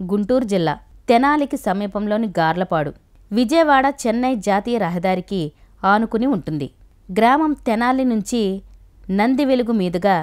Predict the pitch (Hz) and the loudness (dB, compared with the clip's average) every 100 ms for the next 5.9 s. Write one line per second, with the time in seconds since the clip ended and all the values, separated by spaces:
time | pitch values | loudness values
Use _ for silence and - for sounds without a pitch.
0 | 165 - 185 180 233 233 285 220 185 180 | -4 -14 -8 0 0 2 0 2 0 -2
1 | 190 175 302 - - - - 185 277 311 | -4 -4 -6 -12 -20 -20 -6 4 4 4
2 | 320 233 196 208 214 202 214 170 - - | 0 0 -2 0 0 2 0 0 -6 -20
3 | _ - 240 269 302 - 196 233 269 262 | _ 0 0 2 -4 -2 -2 0 -2 0
4 | 180 156 160 147 127 - - - - - | 0 0 -4 -4 -8 -18 -20 -20 -14 -2
5 | 269 320 339 262 240 240 226 202 | 2 4 4 2 0 -2 -4 -2